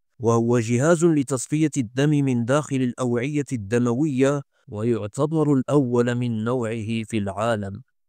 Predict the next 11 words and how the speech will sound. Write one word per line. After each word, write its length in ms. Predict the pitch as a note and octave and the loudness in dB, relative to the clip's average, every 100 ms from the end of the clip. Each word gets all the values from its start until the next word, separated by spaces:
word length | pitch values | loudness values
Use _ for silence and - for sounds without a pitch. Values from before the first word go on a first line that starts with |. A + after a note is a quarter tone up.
| - | -8
هذا 360 | G#2 A#2 A2 A#2 | -2 0 2 0
الجهاز 500 | A2+ A2+ A2 E3+ F#3+ | -2 -4 -2 0 0
سيساهم 840 | - A#2+ A#2 G#2+ D3+ E3 C#3+ C#3 | 0 2 2 2 2 4 2 0
في 220 | B2 A#2+ A2 | 0 0 0
علاج 460 | A#2 A2 C3+ B2+ | 0 2 2 2
الملايين 840 | C3 A2+ A2 G#2+ G#2 A2 C3+ A#2+ | 0 0 0 -2 -2 -2 -2 -2
من 160 | A2 G#2+ | -2 -2
المرضى 580 | G2 G2 C#3 A#2+ A2+ G#2 | -4 -2 -2 -2 -2 -2
بإذن 420 | G#2 A#2+ B2 A#2 | -6 -8 -4 -4
الله 440 | G2+ F#2+ A#2+ A#2 | -4 -4 -4 -4
تعالى. 600 | G#2+ A2 G2 G2+ F#2+ A2 | -6 -8 -6 -8 -10 -14